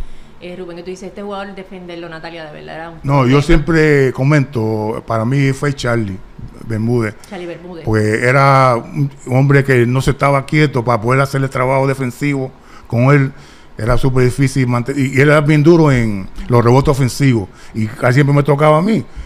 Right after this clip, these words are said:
Speaker 2: Entonces, este, pues era difícil contenerlo, pues era un hombre inquieto, ¿sabes? Entonces, pa-, pa uno poder entonces hacer el fast break, ¿verdad? Iniciarla, pues hay que coger rebote, y
Speaker 1: Claro.
Speaker 2: con Charlie había que fajarse bien duro pa,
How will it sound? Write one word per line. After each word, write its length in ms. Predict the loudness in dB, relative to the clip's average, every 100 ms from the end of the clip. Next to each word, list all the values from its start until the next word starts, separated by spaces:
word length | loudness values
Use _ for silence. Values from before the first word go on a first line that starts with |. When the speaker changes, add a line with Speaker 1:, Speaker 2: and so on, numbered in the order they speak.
| -8
Speaker 2:
Entonces, 320 | -4 2 2 2
este, 420 | 0 2 0 -2
pues 180 | -2 0
era 120 | 4
difícil 400 | 4 4 2 2
contenerlo, 640 | 0 0 2 2 2 0 -4 -18 -12 -2
pues 320 | 0 2 2
era 160 | 2
un 140 | 2 2
hombre 240 | 0 2
inquieto, 420 | 0 2 0 0
¿sabes? 220 | -2 -2 -2
Entonces, 260 | -2 -4
pa-, 180 | -4 -6 -8 -20 -12 -4
pa 60 |
uno 180 | 0 2
poder 220 | 4 4
entonces 220 | 4 2
hacer 160 | 4 2
el 80 | 2
fast 240 | 0 0
break, 240 | 2 2 2
¿verdad? 220 | 0 0
Iniciarla, 480 | 0 0 -2 -2 -6 -12 -20 -20 -10
pues 140 | -8 -6
hay 40 |
que 100 | -4
coger 240 | 0 0
rebote, 360 | 0 0 0 2
y 40 | 2
Speaker 1:
Claro. 140 | 2
Speaker 2:
con 60 | 0
Charlie 260 | 2 2 2
había 180 | 2 0
que 120 | -2
fajarse 400 | -2 -2 -2 -2
bien 120 | -2
duro 240 | -2 -4
pa, 300 | -4 -6 -8